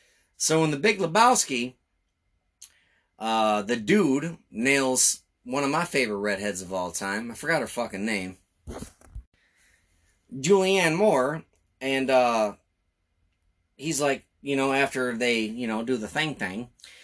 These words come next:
he's sitting there making a white Russian, and she's sitting there rocking back and forth, and he's like, "What are you doing?"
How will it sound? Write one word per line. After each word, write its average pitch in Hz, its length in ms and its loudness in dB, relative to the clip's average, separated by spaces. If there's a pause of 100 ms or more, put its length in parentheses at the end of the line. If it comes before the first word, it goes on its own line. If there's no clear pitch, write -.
(800)
he's 185 200 2
sitting 202 140 4
there 185 120 2
making 175 280 -2
a 170 60 0
white 175 220 0
Russian, 170 480 0
and 165 120 -4
she's 175 200 -4
sitting 185 160 -2
there 175 120 -4
rocking 170 400 0
back 170 220 2
and 147 80 -6
forth, 170 480 0
and 107 360 -6 (420)
he's 160 280 -2
like, 151 120 -4
"What 202 140 0
are - 20 0
you 214 80 -2
doing?" 196 460 0